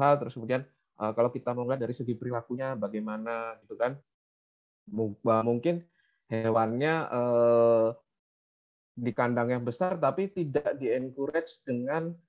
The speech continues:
supaya si hewan berperilaku seperti, eh, harimau liar. Jadi percuma kandang gede, tapi kalau dia, eh, tidak di-encourage untuk bisa,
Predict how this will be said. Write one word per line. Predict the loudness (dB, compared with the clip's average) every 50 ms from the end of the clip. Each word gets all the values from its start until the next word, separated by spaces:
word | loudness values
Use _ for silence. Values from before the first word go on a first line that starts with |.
| _ _ _
supaya | -10 -4 2 4 4 4 4
si | 2
hewan | 2 4 4 4 2 2 0
berperilaku | -2 -4 -4 -6 -6 -4 -4 -4 -4 -4 -4 -6 -6
seperti, | -6 -6 -8 -8 -8 -8 -8 -8 -6 -6 -4 -6 -6 -8 -6 -2
eh, | 2 2 4 4 4 4 4 4 4 2 2 0
harimau | 0 0 2 4 4 6 6 6
liar. | 6 6 6 6 4 4 0 -4 -10 _ _ _ _ _ _ _ _ -8
Jadi | -4 0 0 0
percuma | -2 -2 -4 -4 -2 -2 -2
kandang | 0 -2 -2 0 -2 -2 -2
gede, | -4 -2 -2 -2 -2 -2
tapi | -4 -4 -4 -2 2
kalau | 2 4 4 4 2
dia, | 2 2 4 4 4
eh, | 4 2 0 0 0 -2 -4 -6 -6
tidak | -4 -2 0 0 0 0
di-encourage | 0 -4 -4 -4 -6 -4 -2 -2 -2 -2 -4 -12
untuk | -12 -12 -10
bisa, | -10 -10 -8 -4 -4 -4 -4